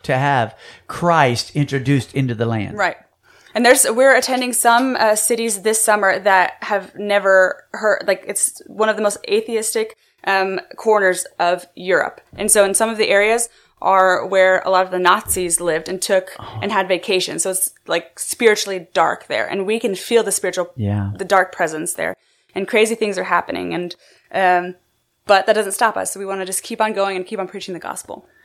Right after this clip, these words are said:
Speaker 1: Jess, I am so proud of what you're doing. Let me ask you a question. So how do you recruit for people to get on your team?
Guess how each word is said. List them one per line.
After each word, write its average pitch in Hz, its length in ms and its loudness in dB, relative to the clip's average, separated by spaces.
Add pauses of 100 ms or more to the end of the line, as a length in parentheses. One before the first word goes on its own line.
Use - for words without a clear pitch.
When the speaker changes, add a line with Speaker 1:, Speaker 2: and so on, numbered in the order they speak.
(160)
Speaker 1:
Jess, 147 320 4
I 175 160 2
am 143 100 2
so 135 260 -2
proud 151 380 -4
of 127 120 -6
what 131 120 -4
you're 120 140 -2
doing. 123 400 -2
Let 196 100 0
me 240 100 -2
ask 185 200 -4
you 143 60 -6
a - 20 -6
question. 156 340 -2
So 123 240 0 (220)
how 190 200 4
do 240 60 0
you 220 180 0
recruit 160 540 -2
for 135 120 -2
people 139 440 -2
to 123 140 -4
get 131 240 0
on 131 140 2
your 120 120 -2
team? 107 500 -4